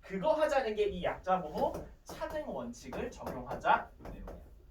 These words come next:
좀 더 물론 우리가 노력한 만큼 줘야 되겠지만 조금 불리한 상황에 있는 친구들은 우리가 이해를 좀 해주자, 보호해주자라고 하는 게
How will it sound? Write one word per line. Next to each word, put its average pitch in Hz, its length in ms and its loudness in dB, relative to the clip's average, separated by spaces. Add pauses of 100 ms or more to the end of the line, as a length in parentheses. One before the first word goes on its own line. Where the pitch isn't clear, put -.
(300)
좀 240 260 -6
더 240 420 2 (260)
물론 285 540 0
우리가 202 260 6
노력한 214 540 2
만큼 196 480 -2
줘야 151 340 2
되겠지만 151 720 0 (280)
조금 262 480 -8
불리한 233 420 -2
상황에 180 380 -4
있는 135 180 -6
친구들은 - 640 -6
우리가 113 240 -6
이해를 175 380 -10
좀 - 120 -12
해주자, 185 440 -8
보호해주자라고 165 920 0
하는 127 260 -4
게 254 280 2